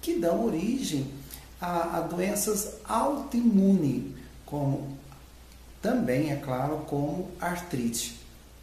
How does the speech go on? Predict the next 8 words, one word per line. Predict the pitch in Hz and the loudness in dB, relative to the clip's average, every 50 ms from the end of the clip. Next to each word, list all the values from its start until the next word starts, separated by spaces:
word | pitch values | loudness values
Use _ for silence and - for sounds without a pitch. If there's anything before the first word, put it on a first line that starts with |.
| - - - - - - - - - | -20 -20 -20 -20 -20 -20 -20 -12 -10
Artrite | 139 131 - - - - 175 180 - - 170 | -10 -10 -8 -6 -4 -2 0 0 0 0 0
em | 165 170 156 156 156 143 | 0 0 0 0 2 2
duas | 135 143 147 156 160 151 - | 2 2 2 2 2 2 0
linhas. | 123 117 113 110 107 110 - - - - - - - - - - - - - | 0 -2 -2 -4 -4 -6 -6 -8 -8 -8 -8 -12 -16 -18 -18 -18 -20 -14 -2
Bom, | 143 156 170 170 165 165 - - - - - - - - - - - - | 4 6 8 8 6 4 -2 -8 -12 -14 -16 -18 -20 -20 -20 -20 -8 -4
isso | 165 139 - - | 0 0 0 0
é | 139 | -2
pouco, | 139 - 175 190 202 190 - - - - | -2 0 2 2 2 2 0 -4 -8 -10